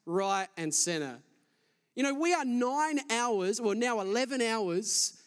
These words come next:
into the new week. And I guarantee you that in one way, shape, or form, every single one of us have thought about money, sex, or power.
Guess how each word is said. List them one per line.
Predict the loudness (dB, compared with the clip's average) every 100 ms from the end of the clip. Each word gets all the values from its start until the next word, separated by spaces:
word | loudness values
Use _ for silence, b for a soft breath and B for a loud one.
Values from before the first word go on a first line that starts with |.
| B 0
into | 0 2 0
the | -2
new | 0 0 0 2
week. | 0 -2 -8 -20 _ _ _ _ _ _ -2
And | 0
I | 0 -4 -2
guarantee | -2 0 0 0 0 -2 0
you | 0 0
that | -2 -2
in | -4 -2
one | -2 0
way, | 0 -2 -2
shape, | -2 -2 -2
or | -2 -4
form, | -4 -2 0 0 -2 -6 _ b b b b -4
every | -2 0 2
single | 2 2 2
one | 0 -2
of | -2
us | -4 -4
have | -2 -4 -2
thought | 0 0
about | 0 -2 -2 -4 -14
money, | -6 -4 -4 -8 -18 _ _ _ _ -10
sex, | -6 -4 -4 -8 -10 _
or | -12
power. | -10 -12 -12